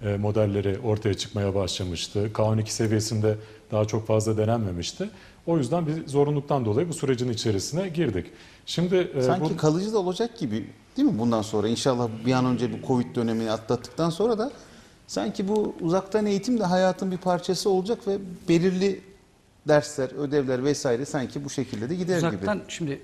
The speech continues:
Speaker 3: e, uzaktan ders anlatmayla uzaktan eğitim farklı kavramlar. Uzaktan eğitim destekleyici bir faktörü olarak kullanılabilir.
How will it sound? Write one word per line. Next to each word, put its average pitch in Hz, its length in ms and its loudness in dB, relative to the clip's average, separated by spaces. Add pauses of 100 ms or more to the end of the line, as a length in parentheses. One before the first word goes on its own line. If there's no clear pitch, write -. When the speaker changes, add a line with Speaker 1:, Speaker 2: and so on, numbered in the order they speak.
Speaker 3:
e, 131 200 -2
uzaktan 180 600 -4
ders 165 220 -2
anlatmayla 143 580 -2
uzaktan 147 420 -4
eğitim 123 320 -4
farklı - 440 -4
kavramlar. 92 560 -4 (580)
Uzaktan 175 520 0
eğitim 175 580 0
destekleyici 170 800 0
bir 180 60 0
faktörü 151 460 -2
olarak 120 400 0
kullanılabilir. 104 600 0